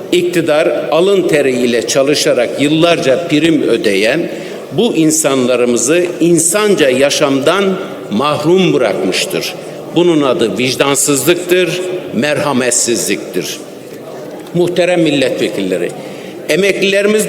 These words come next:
bu ülkenin sırtına yük değildir. Yıllarca zor şartlarda çalışmış,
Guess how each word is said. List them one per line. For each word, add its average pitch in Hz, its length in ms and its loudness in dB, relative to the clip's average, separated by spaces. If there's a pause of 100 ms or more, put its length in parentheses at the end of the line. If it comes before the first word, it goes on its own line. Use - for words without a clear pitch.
bu 233 80 0 (500)
ülkenin 170 540 2
sırtına 175 640 0
yük 170 460 0
değildir. 151 640 0 (500)
Yıllarca 185 680 4
zor 160 300 2
şartlarda 123 760 0
çalışmış, 156 680 2